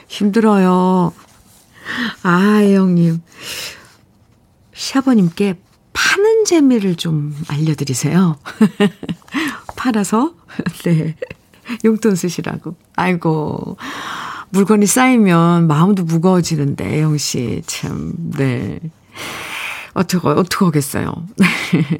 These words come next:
<laughs> 저는 전 세트 보내드릴게요. 오늘 러브레터에서는 전 세트 데이 특별히 준비,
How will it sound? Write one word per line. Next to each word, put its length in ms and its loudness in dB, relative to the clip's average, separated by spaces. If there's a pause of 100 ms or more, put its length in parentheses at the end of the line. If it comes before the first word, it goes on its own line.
(340)
<laughs> 800 -10
저는 300 4
전 240 4
세트 340 2
보내드릴게요. 1200 2 (1900)
오늘 520 6
러브레터에서는 840 4
전 340 4
세트 480 2
데이 400 4
특별히 400 2
준비, 340 0